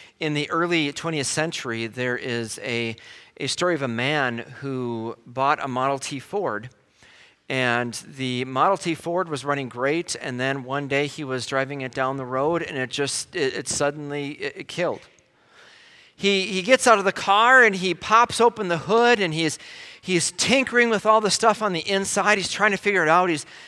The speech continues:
he's pulling this out, plugging it back in, and it seems like absolutely nothing he can do can get this car to work.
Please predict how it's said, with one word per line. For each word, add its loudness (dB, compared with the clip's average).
he's -6
pulling 0
this 0
out, 0
plugging 0
it -6
back 0
in, -2
and -2
it -2
seems -4
like -2
absolutely 2
nothing 2
he -4
can -6
do 0
can -8
get -2
this -2
car 2
to -2
work. 0